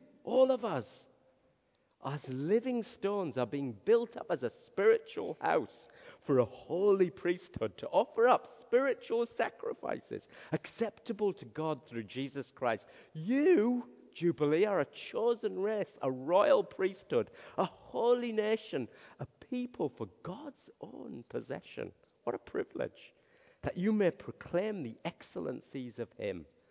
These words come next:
Not the, not just the priests of old. You have been called, uh, out of darkness into his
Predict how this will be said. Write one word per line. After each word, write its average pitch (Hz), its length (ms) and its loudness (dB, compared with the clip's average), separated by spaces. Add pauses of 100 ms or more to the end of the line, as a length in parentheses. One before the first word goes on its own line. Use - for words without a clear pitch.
(500)
Not - 200 -4
the, - 100 -10 (120)
not 220 260 -4
just - 260 -8
the 170 80 -6
priests - 460 -10
of 123 120 -2
old. 113 400 -6 (320)
You 170 760 -6
have 113 140 -8
been 104 200 -8
called, 104 480 -6 (640)
uh, 110 180 -6 (260)
out 190 300 -4
of 113 180 -6
darkness 120 560 -6 (380)
into 92 240 -12 (120)
his 123 220 -8